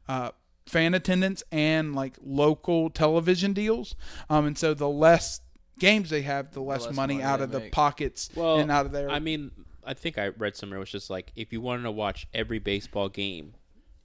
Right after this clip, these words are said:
Speaker 3: from the beginning of the season, you would have to watch baseball, like, for fifty, sixteen hours a day, every day, basically until the next
Speaker 2: Well,
Speaker 3: season starts, and then you'd be able to watch all of it.
Speaker 2: the good thing is they can socially distance in those day games 'cause not a lot of people go to 'em anyways.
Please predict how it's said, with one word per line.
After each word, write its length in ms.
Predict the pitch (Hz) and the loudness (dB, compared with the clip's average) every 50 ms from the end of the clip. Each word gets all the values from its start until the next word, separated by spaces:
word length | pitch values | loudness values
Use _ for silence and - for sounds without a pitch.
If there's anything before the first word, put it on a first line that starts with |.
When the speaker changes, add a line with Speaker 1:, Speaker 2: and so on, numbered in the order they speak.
| _ _ | _ _
Speaker 3:
from 220 | - - 113 107 | -12 -8 -8 -8
the 60 | 104 98 | -6 -6
beginning 400 | 98 98 98 104 101 104 101 101 | -8 -6 -6 -4 -4 -4 -4 -6
of 120 | 95 92 | -8 -8
the 80 | 98 92 | -10 -12
season, 560 | - - 104 104 101 98 98 95 90 85 - - | -12 -10 -10 -8 -8 -10 -10 -12 -14 -14 -16 -14
you 140 | 110 107 104 | -10 -8 -6
would 80 | 101 | -6
have 200 | 104 101 95 - | -4 -6 -8 -8
to 80 | - 101 | -8 -8
watch 300 | 95 92 92 - - - | -6 -6 -6 -8 -8 -10
baseball, 440 | - 95 92 - - - 90 92 90 | -10 -10 -10 -10 -10 -8 -6 -6 -6
like, 300 | 90 87 87 85 - - - | -6 -8 -10 -12 -16 -18 -18
for 140 | - - 92 | -14 -14 -14
fifty, 480 | - - - - 107 - - - 98 95 | -14 -12 -12 -12 -12 -12 -14 -14 -14 -14
sixteen 480 | - - - 117 - - - 131 117 104 | -10 -8 -10 -10 -10 -10 -12 -10 -8 -6
hours 340 | 104 107 107 107 104 98 104 | -6 -6 -4 -6 -6 -8 -10
a 60 | 98 | -10
day, 480 | 95 98 95 98 98 98 95 95 98 _ _ _ - - - _ _ - | -8 -6 -4 -2 -2 -2 -4 -6 -8 _ _ _ -20 -20 -20 _ _ -6
every 360 | 107 107 107 107 - 110 104 | -4 -4 -4 -2 -4 -6 -6
day, 500 | 98 101 95 95 95 92 90 90 90 - - - - - - - - - - - - | -6 -6 -4 -4 -4 -4 -4 -4 -6 -8 -10 -18 -20 -20 -20 -20 -20 -18 -16 -10 -4
basically 560 | - 110 110 113 - - 120 - - 110 104 101 | -2 0 0 -2 -2 -6 -10 -8 -6 -6 -6 -6
until 220 | 98 98 - 104 | -8 -10 -10 -10
the 140 | 92 92 87 | -10 -10 -12
next 360 | 90 95 95 92 - - - 117 | -10 -10 -12 -12 -12 -14 -14 -14
Speaker 2:
Well, 140 | 113 113 | -12 -12
Speaker 3:
season 160 | 110 - 92 90 | -14 -14 -16 -18
starts, 360 | - - - 87 87 90 - | -14 -12 -10 -10 -10 -10 -12
and 80 | 107 101 | -14 -12
then 100 | 98 101 | -10 -10
you'd 120 | 107 101 95 | -10 -10 -8
be 80 | 101 | -8
able 120 | 95 92 90 | -10 -10 -10
to 40 | |
watch 280 | 90 92 90 87 - - | -12 -12 -10 -10 -8 -8
all 240 | 92 87 82 73 71 | -8 -8 -8 -8 -10
of 80 | 69 - | -12 -14
it. 80 | 67 - | -16 -14
Speaker 2:
the 140 | - 107 127 | -14 -12 -10
good 240 | 120 139 151 160 - | -8 -6 -8 -6 -8
thing 180 | - 120 117 | -8 -10 -10
is 340 | 113 110 110 110 104 104 - - | -10 -10 -10 -10 -10 -10 -10 -8
they 120 | 117 117 | -8 -8
can 120 | - 135 | -8 -10
socially 400 | 110 - - 107 107 - - 104 | -10 -10 -10 -12 -12 -10 -12 -12
distance 580 | 98 92 95 104 - - - 95 98 98 - - | -12 -12 -12 -12 -12 -14 -14 -14 -14 -14 -14 -14
in 140 | 101 104 107 | -14 -14 -14
those 180 | 107 104 101 | -14 -14 -14
day 240 | 90 95 98 101 101 | -12 -10 -10 -10 -10
games 320 | 92 98 95 95 95 95 - | -12 -12 -14 -14 -14 -14 -16
'cause 140 | - 98 | -16 -12
not 120 | 107 104 101 | -10 -10 -8
a 20 | |
lot 140 | 98 98 98 | -8 -8 -8
of 80 | 95 - | -10 -10
people 220 | - 101 98 98 | -10 -12 -10 -12
go 180 | 95 - 98 98 | -12 -12 -12 -12
to 140 | 98 - - 95 | -12 -12 -14 -14
'em 200 | 98 98 98 98 | -14 -14 -14 -14
anyways. 500 | 101 101 101 101 98 101 104 - - | -12 -12 -12 -12 -12 -14 -14 -16 -18